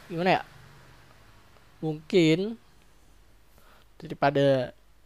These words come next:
tidur di situ, mending cari musola deh yang lebih deket, terus tidur di musola. Semisal kalau ada.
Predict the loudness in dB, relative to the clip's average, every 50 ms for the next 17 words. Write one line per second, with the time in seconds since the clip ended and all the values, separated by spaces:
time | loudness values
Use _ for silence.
0 | _ _ _ _ _ _ -14 -12 -8 -8 -8 -10 -10 -14 -14 -12 -12 -12 -6 -2
1 | -2 -2 -2 -4 -6 -10 -10 -10 -10 -12 -12 -6 -6 -6 -6 -6 -10 -14 -12 -10
2 | -10 -8 -6 -2 -2 -2 -2 -2 -4 -10 -12 -14 -16 -16 -16 -16 -16 -14 -16 -16
3 | -16 -16 _ -14 -14 -14 _ _ _ _ -20 -20 -14 -14 -12 -10 -8 -8 -10 -10
4 | -12 -14 -14 -14 -16 -16 -16 -18 -20 -20 _ _ _ _ _ _ _ _ _ _
5 | _ _ _ _ -20 -20 -16 -10 -10 -10 -8 -2 2 2 2 2 2 -2 -4 -4
6 | -4 -8 -12 -12 -6 -2 0 0 0 -2 -8 -14 -18